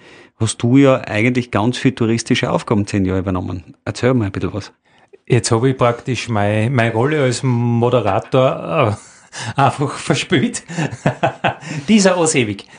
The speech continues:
Speaker 2: Man gibt ihm den kleinen Finger und er nimmt schon wieder die ganze Hand.
Speaker 1: Ja.
Speaker 2: Ja, <laughs> das hat alles seine Richtigkeit. Äh, ja, ich hab am Anfang für den Nationalpark natürlich,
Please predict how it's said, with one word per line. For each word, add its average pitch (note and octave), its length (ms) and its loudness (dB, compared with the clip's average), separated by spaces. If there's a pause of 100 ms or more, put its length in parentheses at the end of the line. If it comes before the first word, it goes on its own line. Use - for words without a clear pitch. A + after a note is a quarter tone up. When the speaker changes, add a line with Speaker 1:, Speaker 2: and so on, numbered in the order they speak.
Speaker 2:
Man C3+ 140 2
gibt F3+ 220 -2
ihm E3 140 2
den E3 140 0
kleinen D#3 240 2
Finger E3+ 440 0
und D3 160 2
er D#3 120 2
nimmt D#3 280 0
schon D#3 180 2
wieder C#3 180 2
die C3+ 120 -4
ganze C#3+ 380 2
Hand. A#2 240 -2 (320)
Speaker 1:
Ja. G#2 480 -2
Speaker 2:
Ja, G#2+ 760 2 (120)
<laughs> D3+ 120 -4
das B2+ 180 0
hat - 200 -2
alles D#3+ 320 0
seine D3+ 200 0
Richtigkeit. C3 720 -4 (500)
Äh, G#2+ 200 0 (580)
ja, G#2 260 0
ich A2+ 160 0
hab A#2 160 2
am A#2 120 2
Anfang C#3 420 0
für C#3+ 160 0
den C3+ 140 2
Nationalpark A#2+ 640 0
natürlich, B2 640 -2